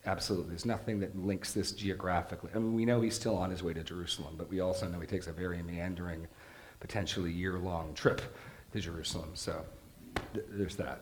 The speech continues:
Does that get where you're going at, or did I just ramble? I'm probably both. I probably rambled and, yeah, okay. <sighs> Okay. My, my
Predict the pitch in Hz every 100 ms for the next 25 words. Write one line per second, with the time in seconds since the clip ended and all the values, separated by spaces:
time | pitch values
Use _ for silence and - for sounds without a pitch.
0 | - - 113 135 139 - - 143 127 127
1 | 127 127 139 143 139 92 82 - 101 92
2 | 85 90 85 80 - 101 - 135 110 -
3 | 98 80 - 92 107 104 101 98 92 87
4 | 85 87 92 82 78 - - - 78 -
5 | - - - 85 - - - - - -
6 | - - - - - - - - - 127
7 | 95 - - - - 82 - 69 - -
8 | - - - - - - - - - -
9 | - - - - - - - 87 82 80
10 | 82